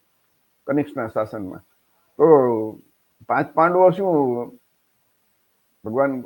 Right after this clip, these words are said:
બુદ્ધ એટલે કે તથાગત ગૌતમ બુદ્ધના પછીના સમયમાં જન્મ્યા હતા? આ મૂર્તિનો જો ઉપયોગ કરતા હોય તો એમ લાગે. હવે પચીસો વર્ષનો ઇતિહાસ તો આપણી પાસે મોજૂદ છે, લેખિત અને પુરાતત્વ વિભાગના બધા. એમ, એમાં તો ક્યાંય કોઈ ગૌતમ, અ,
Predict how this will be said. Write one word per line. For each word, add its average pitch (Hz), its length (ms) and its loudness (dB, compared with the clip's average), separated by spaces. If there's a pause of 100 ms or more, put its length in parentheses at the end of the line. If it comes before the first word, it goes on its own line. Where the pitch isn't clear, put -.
(160)
બુદ્ધ 135 260 0
એટલે 117 340 -6
કે 113 120 -6
તથાગત 131 400 -6
ગૌતમ 127 480 -4
બુદ્ધના 139 440 -2
પછીના 160 420 -8
સમયમાં 180 440 -6
જન્મ્યા 180 280 -2
હતા? 190 220 -6 (1500)
આ 117 60 -4
મૂર્તિનો 147 460 0
જો 151 160 4
ઉપયોગ 139 300 -2
કરતા 123 260 -4
હોય 123 120 0
તો 131 80 -2
એમ 156 140 0
લાગે. 117 340 -4 (640)
હવે 127 120 -6
પચીસો 151 460 -4
વર્ષનો 175 280 -2
ઇતિહાસ 175 320 0
તો 190 140 2
આપણી 185 180 2
પાસે 185 180 -2
મોજૂદ 190 420 2
છે, 151 160 0
લેખિત 160 420 0
અને 147 320 -2
પુરાતત્વ 143 400 -4
વિભાગના 131 560 -4
બધા. 139 220 -4
એમ, 117 300 -4 (120)
એમાં 135 220 -4
તો 147 100 -2
ક્યાંય 156 320 -4
કોઈ 156 260 -2
ગૌતમ, 147 520 -4
અ, 135 420 -6